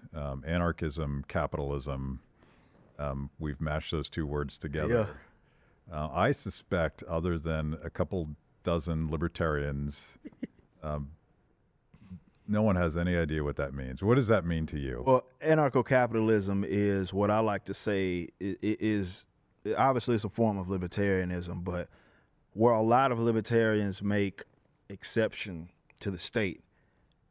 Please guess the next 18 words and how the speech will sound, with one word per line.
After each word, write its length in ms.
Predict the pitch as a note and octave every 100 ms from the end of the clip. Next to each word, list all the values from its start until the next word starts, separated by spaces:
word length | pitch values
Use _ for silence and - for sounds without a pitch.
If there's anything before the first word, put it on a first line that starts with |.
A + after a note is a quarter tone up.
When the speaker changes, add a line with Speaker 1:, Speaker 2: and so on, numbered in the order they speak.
| _ _ -
Speaker 1:
which 260 | F#2+ -
is 160 | F2+ F2
usually 420 | G#2 F#2 G2 F#2
in 100 | F2+
the 160 | F#2+ -
aspect 420 | F#2+ - - -
of 140 | D#2
court 260 | - A#2 -
systems, 600 | - G#2+ - G2 G2+ - _ _ _ _ _ -
usually 380 | G#2+ G2+ G2 F#2+
in 80 | F#2
the 60 |
aspect 540 | F#2 F2+ - F#2 F2 F2+
of, 220 | E2+ E2+
uh, 320 | E2 D#2+ D#2
security, 640 | - - - B2 A#2 A2+ A2 _ _ _ _ _ - A#2
defense. 680 | - - B2+ - - - - _ _ _ C#2
Speaker 2:
Mm-hmm. 140 | D2